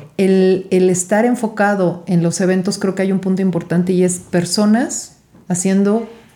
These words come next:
experiencias para personas. Y esas personas tienen que tener la tranquilidad,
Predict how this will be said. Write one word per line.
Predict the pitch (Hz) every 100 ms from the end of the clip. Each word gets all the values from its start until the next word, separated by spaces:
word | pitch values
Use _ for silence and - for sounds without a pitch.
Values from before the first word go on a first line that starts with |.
| _
experiencias | - - - 185 185 185 214 214 - - -
para | 165 156
personas. | 160 151 - 196 180 147 - - _ _ - - -
Y | 185
esas | 185 208
personas | 202 190 196 196 190
tienen | 190 185
que | 180
tener | 175 170 180
la | 185 180
tranquilidad, | 170 170 170 170 165 170 185